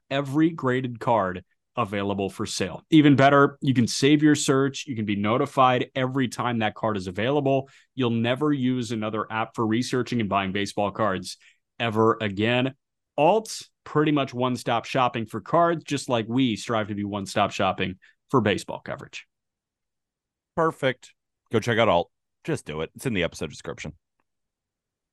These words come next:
Speaker 1: Let's end with Carlos Santana going to Milwaukee, the least sexy deal that we've talked about, except Nicky Lopez for Taylor Horn, or Taylor Hearn, and I already got worked up about that. Um,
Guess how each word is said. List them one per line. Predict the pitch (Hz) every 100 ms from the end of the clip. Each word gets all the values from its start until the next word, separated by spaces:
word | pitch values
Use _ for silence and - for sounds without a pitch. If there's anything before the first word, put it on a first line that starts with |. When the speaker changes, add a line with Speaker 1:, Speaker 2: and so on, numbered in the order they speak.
| _
Speaker 1:
Let's | 139 139 143 160
end | 156 190
with | 190 -
Carlos | - 131 139 123
Santana | - 131 110 127 117
going | 107 107
to | 104
Milwaukee, | 98 92 90 - 110
the | 110
least | 120 110
sexy | - 113 - 107
deal | 104
that | 98
we've | 95 95
talked | 101 92
about, | 98 98
except | 104 - - 143 - 127
Nicky | 113 117
Lopez | 104 98 107 92
for | -
Taylor | 92 95 87 85
Horn, | 95 85 85 -
or | 120 -
Taylor | - 104 92
Hearn, | 98 92
and | 90
I | 92
already | 95 92
got | 90 85 - _
worked | 104 95 87 -
up | 69
about | - 71 -
that. | - - - _ _ _ -
Um, | 127 113 101 90